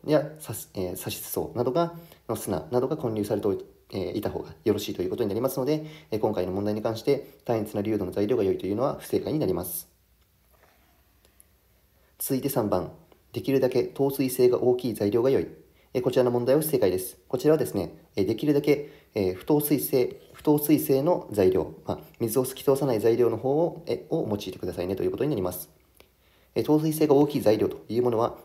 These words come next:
水を透き通しやすいということになります。なので、水を透き通しやすいと、どのようなことになるかというと、このような土質材料がどんどんどんどん水にし-、水が下に進んでいくということですね。なので、えー、このようにですね、堤体の下部へ水が進み、崩壊につながる恐れがあります。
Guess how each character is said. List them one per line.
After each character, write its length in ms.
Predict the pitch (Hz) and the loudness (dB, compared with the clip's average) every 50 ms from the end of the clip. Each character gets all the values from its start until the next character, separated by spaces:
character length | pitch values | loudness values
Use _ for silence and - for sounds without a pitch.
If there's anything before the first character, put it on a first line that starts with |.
| - | -8
水 220 | - 117 117 - 147 | -8 -6 -4 -2 -2
を 40 | 147 | -2
透 120 | - - | -2 -4
き 120 | - 147 | -6 -2
通 140 | 147 143 143 143 | 2 4 4 4
し 100 | - - | 4 2
や 60 | - | 2
す 80 | - 101 | 2 2
い 60 | 92 | 0
と 80 | - 92 | 0 0
い 20 | |
う 40 | - | -2
こ 60 | - | 0
と 80 | 110 131 | 0 0
に 60 | 151 | 0
な 60 | 131 | 0
り 60 | 98 | -2
ま 100 | 87 90 | -2 -4
す。 220 | - - - - _ _ _ _ _ _ _ - | -4 -6 -8 -10 _ _ _ _ _ _ _ -2
な 80 | - 156 | 0 0
の 60 | 139 | 2
で、 160 | 107 101 - - | 2 0 -2 -2
水 240 | 107 113 123 131 147 | -2 0 2 4 4
を 60 | 147 | 2
透 120 | 147 - | 2 0
き 80 | - 156 | -6 -2
通 160 | - 156 151 | 0 2 2
し 100 | 151 156 | 4 4
や 60 | 165 | 2
す 100 | 156 160 | 4 4
い 60 | 113 - | 2 0
と、 160 | - - - - | 0 -4 -2 -2
ど 60 | 113 | 0
の 60 | 127 | 2
よ 60 | 139 | 2
う 20 | 123 | 2
な 60 | 101 | 0
こ 80 | - | 0
と 60 | - 95 | 0 0
に 60 | 92 | 0
な 60 | 90 | 0
る 60 | 87 | 0
か 80 | - 90 | 0 -2
と 60 | - | -2
い 40 | 85 | -2
う 40 | 82 | 0
と、 280 | - 95 85 - - - - - - - | 2 0 0 0 -4 -14 -18 -20 -20 -10
こ 80 | - - | -2 0
の 60 | 151 | 2
よ 60 | 143 | 2
う 20 | 107 | 2
な 40 | - | 0
土 80 | 101 | -2
質 160 | 95 - 117 | -2 -2 0
材 160 | 107 127 143 139 | 4 4 4 6
料 140 | 107 87 | 4 2
が 140 | - 101 95 | 2 2 2
ど 100 | 95 135 | 2 2
ん 40 | - | 2
ど 60 | 98 | 0
ん 20 | 90 | 0
ど 80 | 98 | -2
ん 40 | 95 | -2
ど 60 | - | -4
ん 20 | 85 | -4
水 200 | 98 104 123 131 | -4 -2 -2 -2
に 80 | 123 | -2
し-、 180 | 120 - - - 117 | -4 -4 -8 -8 -6
水 200 | 113 113 123 123 | -6 -4 -2 -2
が 80 | 123 | -2
下 200 | 123 - - 139 | -2 0 0 0
に 140 | 131 131 - | 0 0 0
進 220 | - - - 127 | -4 -2 0 0
ん 60 | 120 110 | 0 0
で 60 | 113 | 0
い 40 | 113 | -2
く 80 | - | -2
と 60 | - | -2
い 40 | 95 | -2
う 20 | 92 | -2
こ 80 | - | -2
と 60 | - | -4
で 60 | - 98 | -8 -8
す 100 | - - | -6 -4
ね。 160 | 113 120 117 - - - _ _ - - _ _ _ _ - | -4 -4 -6 -10 -18 -20 _ _ -20 -20 _ _ _ _ -2
な 80 | 151 | -2
の 80 | 139 123 | 0 2
で、 260 | 127 123 104 - - - - _ _ _ _ - - _ _ _ - | 2 2 2 0 -2 -10 -20 _ _ _ _ -20 -20 _ _ _ -4
え 180 | 127 110 101 95 | 0 0 0 2
ー、 20 | |
こ 100 | - 127 | 2 2
の 60 | 127 | 2
よ 60 | 127 110 | 2 2
う 40 | |
に 60 | - - | 0 -2
で 100 | - - | -4 -8
す 120 | - - | -4 -2
ね、 180 | 110 98 - - - - - - - _ | 0 0 0 -2 -8 -18 -20 -20 -14 _
堤 180 | - 147 139 139 | 0 2 2 4
体 200 | 143 131 135 131 | 6 4 4 4
の 100 | 135 127 | 2 2
下 160 | - - 143 | 4 4 4
部 140 | 120 120 127 | 6 6 4
へ 80 | 123 | 4
水 260 | - 107 110 110 110 | 4 2 -2 -2 -2
が 80 | 113 113 | -2 -4
進 220 | - - - 120 | -4 -4 -2 0
み、 120 | 120 123 123 | 0 0 0
崩 200 | - - 135 135 | 0 0 0 2
壊 120 | 135 135 | 2 0
に 120 | 127 123 123 | -2 -2 -2
つ 100 | - 123 | -2 0
な 80 | 120 | 2
が 80 | 120 139 | 2 2
る 60 | - | 0
恐 180 | 95 101 - 113 | 0 -2 0 0
れ 80 | 101 | 0
が 80 | 92 90 | 0 0
あ 40 | 87 | -2
り 80 | 87 | -4
ま 100 | 82 82 | -6 -8
す。 180 | 82 - - | -8 -10 -14